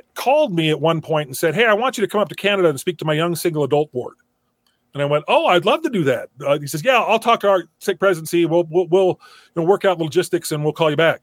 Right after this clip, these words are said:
And I didn't hear anything from him for a couple of months. And I finally called him and said, "Ian,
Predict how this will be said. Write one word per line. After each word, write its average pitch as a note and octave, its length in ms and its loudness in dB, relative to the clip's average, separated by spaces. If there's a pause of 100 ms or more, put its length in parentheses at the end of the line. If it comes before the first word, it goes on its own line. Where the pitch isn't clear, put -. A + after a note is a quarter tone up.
(420)
And F3+ 80 0
I G#3+ 40 6
didn't F3+ 120 -2
hear G3+ 100 2
anything F3+ 240 0
from D3+ 160 0
him C#3+ 120 -6
for D3 260 -4
a C3+ 60 -16
couple D#3 220 -4
of D3+ 60 2
months. G#3 260 2
And C#3+ 80 -4
I C#3 60 -2
finally E3 260 -2
called F#3+ 240 2
him D3+ 100 -2
and C3+ 80 -6
said, D#3 120 -4
"Ian, G3+ 340 0